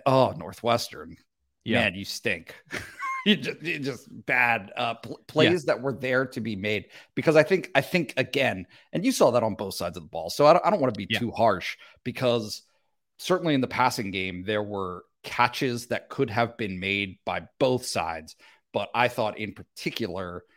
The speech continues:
Speaker 1: Northwestern had issues there, uh, with drops, certainly, but
Speaker 2: <laughs> 'Cause they
Speaker 1: also
Speaker 2: actually tried to throw the football.
Speaker 1: 'Cause they did. They did.
Speaker 2: And
Speaker 1: They
Speaker 2: they
Speaker 1: tried
Speaker 2: had
Speaker 1: to
Speaker 2: to.
Speaker 1: they tried to throw the football. I, I didn't think that the running game, y-, y-, look, Penn State knew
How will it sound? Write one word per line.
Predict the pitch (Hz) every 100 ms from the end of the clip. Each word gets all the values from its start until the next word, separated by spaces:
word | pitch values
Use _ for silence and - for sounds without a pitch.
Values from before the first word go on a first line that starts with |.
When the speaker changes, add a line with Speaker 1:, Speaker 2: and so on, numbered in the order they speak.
| _ -
Speaker 1:
Northwestern | 123 110 - 101 - 101
had | 82 92 87 - _
issues | 104 - 98 87 82 - - _ -
there, | 113 123 117 113 107 - -
uh, | 117 -
with | 101 90 -
drops, | 143 127 120 - - -
certainly, | 135 120 117 107 104 -
but | 110 -
Speaker 2:
<laughs> |
'Cause | 139 160
they | 175
Speaker 1:
also | 170
Speaker 2:
actually | 185 202 165
tried | - 175 165
to | 147
throw | 170 151
the | 120
football. | 170 - 110 85 _ _ -
Speaker 1:
'Cause | 147
they | 143
did. | 143 170 - 123 _
They | 113
did. | 139 156
Speaker 2:
And | 147
Speaker 1:
They | 151
Speaker 2:
they |
Speaker 1:
tried | 151 175
Speaker 2:
had | 139
Speaker 1:
to | 120
Speaker 2:
to. | 87 - _ _ -
Speaker 1:
they | 110
tried | - 135
to | 131
throw | 147
the | 135
football. | 131 120 123 110 107
I, | 117 117
I | 120
didn't | - 143 143
think | - 131 117 -
that | 113
the | 110
running | 98 117 110
game, | 110 107 107 104
y-, | - 175
y-, | 190
look, | 143 233 - - - -
Penn | 175
State | 196 165 160 -
knew | 101 113 123 127 127